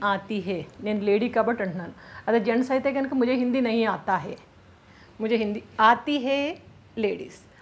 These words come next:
ఆతా హై జెంట్స్, "ముజే హిందీ నహీ ఆతా హై." నెక్స్ట్, నేను హిందీ నేర్చుకోవాలనుకుంటున్నాను. నేను హిందీ నేర్చుకోవాలనుకుంటున్నాను. ఎట్లా చెప్తాం అది? మే హిందీ సీఖ్నా చాతీ హూ. వేరే ప్లేస్లోకి వెళ్ళి సెటిల్ అయ్యారు, వేరే వాళ్ళతో మాట్లాడుతున్న వాళ్ళకి అస్సలు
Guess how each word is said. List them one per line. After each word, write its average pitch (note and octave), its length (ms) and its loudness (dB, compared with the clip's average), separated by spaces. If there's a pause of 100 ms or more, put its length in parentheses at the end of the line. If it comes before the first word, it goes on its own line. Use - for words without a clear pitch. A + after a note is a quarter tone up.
(140)
ఆతా A#3 320 2
హై C4+ 240 0
జెంట్స్, G#3+ 580 -2
"ముజే G#3+ 200 -2
హిందీ D4 280 0
నహీ A#3 280 2
ఆతా F3 300 -6
హై." - 200 -10 (1000)
నెక్స్ట్, A#3+ 380 0
నేను C4+ 180 8
హిందీ C#4 300 0
నేర్చుకోవాలనుకుంటున్నాను. G#3+ 1300 -2 (960)
నేను A3 200 4
హిందీ A#3 240 2
నేర్చుకోవాలనుకుంటున్నాను. F#3+ 1000 -2
ఎట్లా G3+ 200 -6
చెప్తాం A#3+ 360 -2
అది? B3 260 -2 (420)
మే C#4+ 220 8
హిందీ C#4+ 380 0
సీఖ్నా B3+ 480 -4 (120)
చాతీ G3+ 320 -2
హూ. E3+ 160 -12 (1000)
వేరే A3 300 4
ప్లేస్లోకి G#3+ 460 -2
వెళ్ళి G3+ 140 0
సెటిల్ G#3 300 -4
అయ్యారు, G3 140 0
వేరే G#3 220 4
వాళ్ళతో G3+ 320 2
మాట్లాడుతున్న F#3+ 560 -6
వాళ్ళకి F#3 340 -4
అస్సలు B3+ 680 0